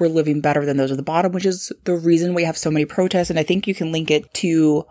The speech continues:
our current situations in the U S as well as anywhere in the world where they have protests or riots, especially against, you know, government entities that are supposed to either protect you or,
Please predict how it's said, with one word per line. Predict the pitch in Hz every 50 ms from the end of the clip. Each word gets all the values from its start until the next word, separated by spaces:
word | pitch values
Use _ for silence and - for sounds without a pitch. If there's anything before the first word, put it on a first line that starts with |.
| - _ -
our | - 156
current | 151 - - - 240 262 - - 302 -
situations | - 165 - 160 151 143 143 - 143 139
in | 135 135
the | 139 135
U | 135 135 135 135
S | 135 131 131 -
as | - 151
well | 156 185 180
as | 170 - -
anywhere | 165 165 190 220 226 214 185 170
in | 170 165
the | 165 160
world | 160 160 160 160
where | 165 165 165
they | 175 165
have | - - 156 160 156
protests | - - 170 156 151 - 160 156 151 - -
or | - 185 190
riots, | 185 180 151 156 156 156 151 151 - - _ _ _
especially | - - 233 220 - 233 214
against, | 196 185 180 170 - -
you | 165 147
know, | 143 143 143 139 - - _
government | - 160 170 185 185 - -
entities | 147 151 - 170 160 - 143 139 143 143 -
that | - 151
are | 151
supposed | 151 - - 165 156 -
to | -
either | - 151 147 147
protect | - 165 - - 277 262 - - -
you | 247 233 233 226 233 240 - _ _ -
or, | - 185 185 180 175 175 170 170 165 165 165 170 165